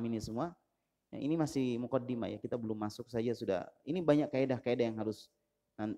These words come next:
nanti insya Allah akan kita terapkan di dalam, eh, isi dari, dari buku ini. Demikian, subhanakallahumma bihamdik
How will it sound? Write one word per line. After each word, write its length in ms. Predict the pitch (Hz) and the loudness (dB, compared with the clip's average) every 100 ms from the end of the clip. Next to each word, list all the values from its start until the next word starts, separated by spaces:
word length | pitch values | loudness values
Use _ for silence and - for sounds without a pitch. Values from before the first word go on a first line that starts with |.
| - | -2
nanti 240 | 127 151 | 0 0
insya 160 | 139 123 | 2 2
Allah 160 | 123 | 2
akan 120 | 120 110 | 0 -2
kita 200 | 113 104 | -2 0
terapkan 400 | 101 - 135 131 | -2 -2 -2 0
di 80 | |
dalam, 320 | 110 107 151 190 _ _ _ _ _ - | 2 2 2 -2 _ _ _ _ _ -4
eh, 120 | 107 139 | 0 4
isi 240 | - 143 | 4 6
dari, 480 | 117 107 107 95 - _ | 4 4 2 0 -4 _
dari 240 | - 101 98 | -4 -2 -2
buku 240 | 98 - 82 | -4 -2 -2
ini. 200 | 82 78 _ _ _ _ _ | -4 -10 _ _ _ _ _
Demikian, 520 | 120 143 151 185 214 - - - _ _ _ | 2 4 6 4 2 -8 -16 -20 _ _ _
subhanakallahumma 800 | - 135 127 123 123 117 113 107 | -4 0 2 0 0 0 0 -2
bihamdik 440 | 101 110 117 180 | 0 -2 0 -2